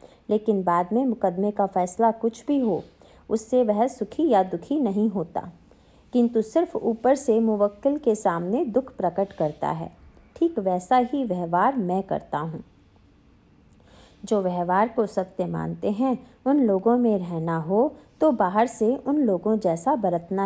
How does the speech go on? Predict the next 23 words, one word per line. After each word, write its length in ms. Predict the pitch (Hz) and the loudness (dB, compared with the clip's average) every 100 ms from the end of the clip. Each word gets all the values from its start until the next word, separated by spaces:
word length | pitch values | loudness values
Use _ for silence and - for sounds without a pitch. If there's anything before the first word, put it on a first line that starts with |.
| 196 | -2
ही 120 | 262 | -4
पड़ता 380 | 277 160 - 147 | -2 -2 -2 -6
है। 200 | 156 - - - - - - - | -6 -12 -18 -20 -20 -20 -6 -2
ऐसा 320 | 196 - 180 | 0 0 0
बरतते 560 | 160 160 160 165 202 220 | 0 -4 -6 -4 0 0
हुए 340 | 233 285 208 - - 240 | 2 2 0 -4 -4 2
हम 200 | 254 226 | 2 2
अपना 300 | 226 240 269 | 0 -2 0
भगवान 460 | 220 214 208 247 | -2 -2 -2 -2
का 140 | 277 196 | 0 0
अनुसंधान 760 | 180 180 190 175 180 208 277 | 0 -4 -6 -6 -4 -4 -2
न 200 | 202 233 240 | 0 0 -2
भुला 340 | - 165 160 | -4 -4 -4
दें 280 | 151 196 285 - - _ | -2 -2 -2 -6 -20 _
तो 80 | 339 | 0
व्यवहार 560 | 254 220 190 190 233 - | 2 0 2 2 2 0
एक 260 | 240 269 - | -4 -4 -10
खेल 280 | - 320 311 | -4 0 0
हो 160 | 233 175 | 0 0
जाता 360 | 170 147 - | 0 -2 -4
है, 180 | 156 160 - - _ _ _ _ - | -8 -8 -14 -20 _ _ _ _ -2
कभी 260 | 208 208 196 | 0 0 0
हार 280 | 208 269 | 2 0